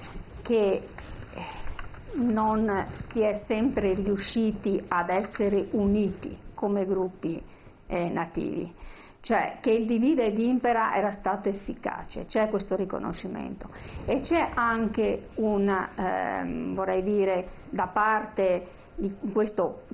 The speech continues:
que-, questo pathos che viene, eh, nel, nell'interpretazione molto ben reso,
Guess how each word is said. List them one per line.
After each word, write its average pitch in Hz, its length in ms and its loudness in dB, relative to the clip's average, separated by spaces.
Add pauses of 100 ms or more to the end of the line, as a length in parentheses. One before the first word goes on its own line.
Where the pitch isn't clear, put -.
(160)
que-, 233 200 2
questo - 300 2
pathos 254 680 2
che 233 100 0
viene, 208 600 4
eh, 180 280 2
nel, 180 380 2
nell'interpretazione 190 1120 2
molto 190 340 2
ben 208 280 2
reso, 196 600 0